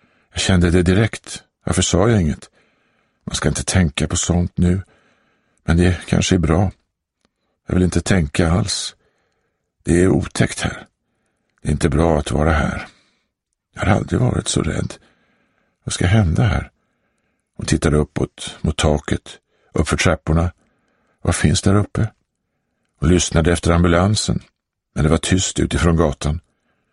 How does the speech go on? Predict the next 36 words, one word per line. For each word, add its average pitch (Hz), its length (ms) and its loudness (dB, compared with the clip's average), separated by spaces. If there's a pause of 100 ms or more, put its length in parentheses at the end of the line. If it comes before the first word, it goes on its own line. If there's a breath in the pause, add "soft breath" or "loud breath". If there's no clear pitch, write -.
(440)
Hon 85 100 2
längtade 87 380 2
just 85 260 2
nu 82 140 2
efter - 180 -2
sirenerna 82 580 2
från 82 160 0
ambulansen. 78 760 0 (540)
Hur - 100 -2
de 90 140 4
skulle 85 200 2
skära 85 400 2
genom 80 240 4
morgonen. 85 520 2 (560)
Skräna 85 640 2
genom 85 300 2
morgonen. 95 480 2 (680)
Väck - 320 0
alla 85 180 4
som 82 160 2
bodde 80 280 2
i 76 40 4
de 76 140 2
här 73 140 0
vackra 78 380 -2
husen. 71 440 -4 (960)
Det 90 140 2
skulle 87 200 0
vara 80 200 4
ett 76 120 -2
lugnande 82 520 4
ljud 71 300 0
för 71 140 0
henne. 69 240 -2 (1400 soft breath)
"Tredje 98 400 2
våningen", 90 480 4